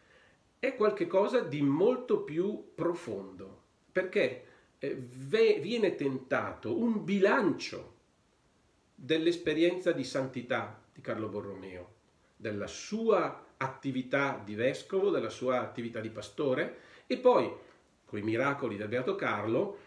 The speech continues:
addirittura quelli che sono i momenti nei quali la sua santità dal cielo diventa attività reale nel miracolo sulla terra. Questo, eh, ha imposto agli artisti,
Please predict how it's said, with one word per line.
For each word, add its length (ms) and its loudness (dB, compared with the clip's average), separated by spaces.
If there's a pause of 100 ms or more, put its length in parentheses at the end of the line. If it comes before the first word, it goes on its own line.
(160)
addirittura 640 2
quelli 380 2
che 140 0
sono 760 -2
i 120 0
momenti 840 2 (220)
nei 280 2
quali 420 2
la 140 2
sua 220 0
santità 680 -2
dal 280 -2
cielo 540 -4 (880)
diventa 880 4
attività 720 0
reale 720 2
nel 180 0
miracolo 460 -4
sulla 240 -10
terra. 420 0 (1600)
Questo, 840 -4 (380)
eh, 600 -6
ha 140 4
imposto 1120 0
agli 220 -4
artisti, 840 -8